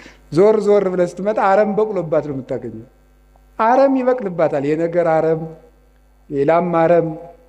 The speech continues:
ሌላም አረም። የአረም አይነቶችን አግሪካልቸር ባለሙያ ጠይቁ።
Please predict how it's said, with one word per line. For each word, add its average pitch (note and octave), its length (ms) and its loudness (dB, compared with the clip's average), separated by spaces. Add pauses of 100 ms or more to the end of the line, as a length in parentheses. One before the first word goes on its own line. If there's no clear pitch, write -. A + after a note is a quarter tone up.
(100)
ሌላም C3+ 480 -2
አረም። E3 320 2 (720)
የአረም F3 320 2
አይነቶችን G3+ 680 -2
አግሪካልቸር E3 640 -2
ባለሙያ C3+ 420 0
ጠይቁ። B2 300 -6